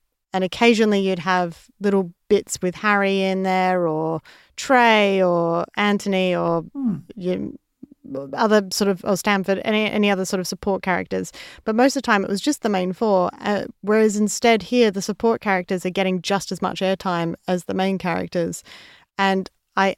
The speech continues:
Speaker 1: understand that that means that there is a, um, equal amount of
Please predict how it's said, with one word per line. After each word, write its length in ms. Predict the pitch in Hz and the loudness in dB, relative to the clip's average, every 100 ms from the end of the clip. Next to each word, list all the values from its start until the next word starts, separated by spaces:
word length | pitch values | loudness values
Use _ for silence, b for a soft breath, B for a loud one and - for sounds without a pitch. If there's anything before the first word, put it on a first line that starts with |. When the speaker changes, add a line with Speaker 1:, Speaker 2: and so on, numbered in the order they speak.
| - | 0
Speaker 1:
understand 1080 | 214 233 226 - 208 185 170 180 196 - - _ _ _ _ _ _ _ - | 2 2 0 0 0 0 -2 -4 -6 -10 -16 _ _ _ _ _ _ _ -6
that 300 | 196 196 - _ _ _ _ _ _ _ _ _ _ _ | 0 0 -2 _ _ _ _ _ _ _ _ _ _ _
that 300 | 180 208 196 | 0 0 2
means 360 | 208 202 190 - | 0 0 0 0
that 180 | 196 - - - | -2 -2 -12 -2
there 240 | 190 185 | 0 2
is 260 | 185 180 - | 0 -2 -2
a, 280 | 180 180 - - _ _ | -2 -2 -6 -12 _ _
um, 300 | 185 175 175 - - | -6 -4 -4 -6 -4
equal 260 | 220 220 | -2 0
amount 280 | 202 185 180 | 0 0 0
of 220 | 175 165 | -2 -4